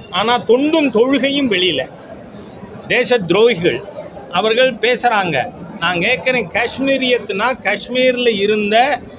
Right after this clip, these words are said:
அடித்து விரட்டப்பட்ட, கொல்லப்பட்ட, இல்ல மதம் மாற்றப்பட்ட ஹிந்துக்கள் காஷ்மீரியத்துல சேர மாட்டாங்களோ?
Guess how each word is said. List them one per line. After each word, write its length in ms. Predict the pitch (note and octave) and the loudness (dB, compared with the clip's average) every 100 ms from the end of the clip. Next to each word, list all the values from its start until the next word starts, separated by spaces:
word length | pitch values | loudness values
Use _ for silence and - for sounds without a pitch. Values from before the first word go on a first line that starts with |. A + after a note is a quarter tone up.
| - - - - - | -18 -18 -18 -14 -6
அடித்து 440 | E3 A#3 G#3+ B3 | -2 -2 0 0
விரட்டப்பட்ட, 880 | A3 A#3 - A#3 G#3+ G#3+ - A#3+ A#3+ E3+ | 2 2 2 -2 0 -2 2 2 2 0
கொல்லப்பட்ட, 720 | G#3 B3 A#3+ G#3 F#3+ - A#3+ | 0 2 0 0 -4 2 2
இல்ல 200 | A3+ G#3+ | 4 2
மதம் 300 | E3+ G3+ B3 | 2 2 2
மாற்றப்பட்ட 920 | A#3 G#3 G3+ G3 F#3+ F3+ A3 C#4 C4 - - - - - | 2 0 -4 0 0 0 2 2 0 -8 -20 -20 -20 -18
ஹிந்துக்கள் 840 | - A#3 C#4 C#4 A#3+ - B3+ D4 - - - - | -2 0 2 2 0 2 2 2 -8 -18 -20 -10
காஷ்மீரியத்துல 680 | F#3+ F#3+ A3+ A#3 A3 F#3 F#3 | -6 -4 0 2 2 0 -2
சேர 280 | E3+ F#3 F#3 | 0 0 0
மாட்டாங்களோ? 640 | E3+ D#3+ D#3 D3 E3 D3+ | -4 -4 -4 2 2 2